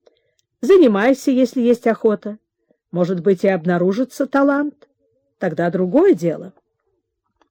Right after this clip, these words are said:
Александр опечалился. Он ожидал совсем не такого отзыва. Его немного утешало то, что он считал дядю человеком холодным, почти без души.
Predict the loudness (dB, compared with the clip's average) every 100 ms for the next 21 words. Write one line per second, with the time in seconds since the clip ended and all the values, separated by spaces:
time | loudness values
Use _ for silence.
0 | _ _ _ -6 -4 -6 -2 0 2 2
1 | 0 -2 -8 -10 -12 -14 -18 -20 -20 -20
2 | _ _ _ _ _ _ _ _ _ _
3 | _ _ 4 4 6 4 4 4 4 4
4 | 2 0 0 0 4 6 4 2 2 2
5 | 2 2 4 0 0 0 0 -2 -10 -10
6 | -14 -20 _ _ _ -4 0 0 2 2
7 | 2 0 0 -2 0 2 2 0 2 4
8 | 2 _ _ _ _ -2 2 2 4 2
9 | 2 2 2 2 2 -2 -2 0 2 2
10 | 0 -4 0 4 4 4 -2 -14 -14 _
11 | _ _ -6 -2 -2 -2 -2 -2 -2 0
12 | -2 -2